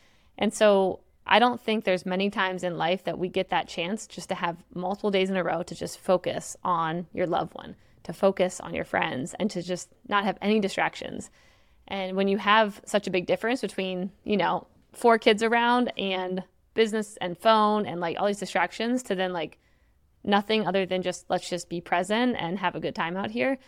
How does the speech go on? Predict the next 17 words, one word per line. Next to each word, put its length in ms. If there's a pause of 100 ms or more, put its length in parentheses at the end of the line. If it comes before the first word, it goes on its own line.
(480)
you 240
can, 580 (400)
I 140
think 300
for 100
me, 180
it's 100
like 100
a, 120 (280)
a 80
relationship 580
reset, 460 (200)
because 240
it 120
can 120
go 200
from, 420